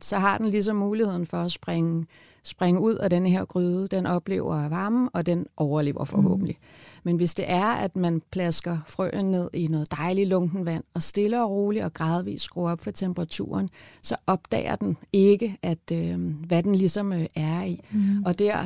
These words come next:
Speaker 1: der, der siger, øh, historien, at der vil den overopkoge, øh, og dø i det.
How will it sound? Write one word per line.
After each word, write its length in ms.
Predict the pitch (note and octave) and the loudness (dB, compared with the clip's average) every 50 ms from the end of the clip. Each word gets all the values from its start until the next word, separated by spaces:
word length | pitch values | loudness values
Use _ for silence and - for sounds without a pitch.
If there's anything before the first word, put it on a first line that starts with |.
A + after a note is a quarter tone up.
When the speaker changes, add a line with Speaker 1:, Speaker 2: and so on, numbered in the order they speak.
| E3 - | -4 -4
Speaker 1:
der, 300 | G3 F#3 F3 D#3+ D3+ D3+ - | -4 -2 -2 -2 -2 -4 -4
der 80 | - D3+ | -4 -2
siger, 360 | - - F3 F3+ F3 E3+ F#3 - | -2 0 0 0 0 0 0 -2
øh, 60 | E3+ | -2
historien, 720 | D3+ D3+ D#3 C#3 D#3+ D#3+ - - G#3 G#3 - - F#3+ G3+ - | -2 -2 -2 -2 0 -2 0 0 -2 -2 0 0 0 0 0
at 120 | E3 - | 0 0
der 120 | E3 D#3+ D#3+ | 2 0 2
vil 160 | F3+ F3+ E3+ | 2 0 0
den 140 | F3+ E3+ - - | 0 -2 -2 0
overopkoge, 800 | E3 D3+ D#3 F3 - - E3 D3+ _ - - F3 D3 - D#3+ D3 D#3 - | 0 0 0 0 0 -2 -4 -4 _ -6 -6 -4 -4 -4 -4 -6 -4 -2
øh, 200 | E3 D3+ D3+ D#3 - | 0 0 0 0 -2
og 200 | - E3+ - - | -2 -4 -2 -2
dø 160 | - G3 G#3 - | -2 -2 -2 -2
i 140 | - E3+ D#3+ | -2 -4 -4
det. 140 | D#3+ F3 | -4 -6